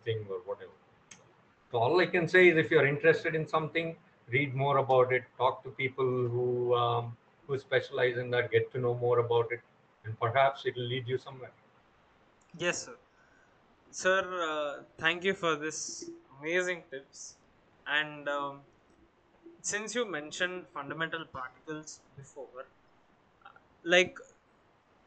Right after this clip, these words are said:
Speaker 2: isn't that the basis of cosmology? Like, uh, getting to know what is the origin of the universe? So can you please elaborate?
Speaker 1: Yeah.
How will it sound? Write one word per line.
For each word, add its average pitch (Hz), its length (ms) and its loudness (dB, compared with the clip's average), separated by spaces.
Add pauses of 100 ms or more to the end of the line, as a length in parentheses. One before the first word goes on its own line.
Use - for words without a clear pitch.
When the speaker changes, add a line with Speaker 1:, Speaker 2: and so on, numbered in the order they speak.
(140)
Speaker 2:
isn't 196 360 -8
that 214 320 2
the 208 140 -4
basis 143 440 -12
of 170 180 -6 (120)
cosmology? 135 800 -10 (240)
Like, 147 320 0 (120)
uh, 135 320 -4 (220)
getting 147 320 -8
to 151 100 -6 (100)
know 139 360 -6 (120)
what 135 220 -4
is 139 120 -16
the 139 120 -8
origin 131 420 -12
of 139 140 -10
the 143 80 -10
universe? 139 680 -16 (580)
So 160 380 -4 (100)
can 165 140 -2
you 165 80 -6
please 165 440 -8
elaborate? 135 440 -6
Speaker 1:
Yeah. 120 160 2